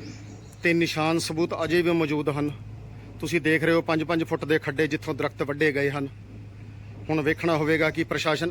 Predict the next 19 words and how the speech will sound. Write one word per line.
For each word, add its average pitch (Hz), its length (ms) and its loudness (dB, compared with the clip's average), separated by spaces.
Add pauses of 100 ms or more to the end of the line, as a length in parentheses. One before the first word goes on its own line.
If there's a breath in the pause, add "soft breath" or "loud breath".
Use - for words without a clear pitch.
ਇੰਨੇ 170 200 4
ਸਬੂਤਾਂ 156 380 -2
ਤੋਂ 156 100 2
ਬਾਅਦ 151 240 2
ਵੀ 160 100 0
ਕੋਈ 165 120 0
ਕਾਰਵਾਈ 151 360 4
ਕਰਦਾ 151 340 2
ਹੈ 147 120 2
ਜਾਂ 156 140 2
ਨਹੀਂ। 147 260 2 (600 loud breath)
ਇਹ 175 120 4
ਤਾਂ 175 120 2
ਹੁਣ 165 140 2
ਆਉਣ 165 240 0
ਵਾਲਾ 160 180 4
ਸਮਾਂ 156 300 0
ਵੀ 160 120 2
ਦੱਸੇਗਾ। 143 440 -2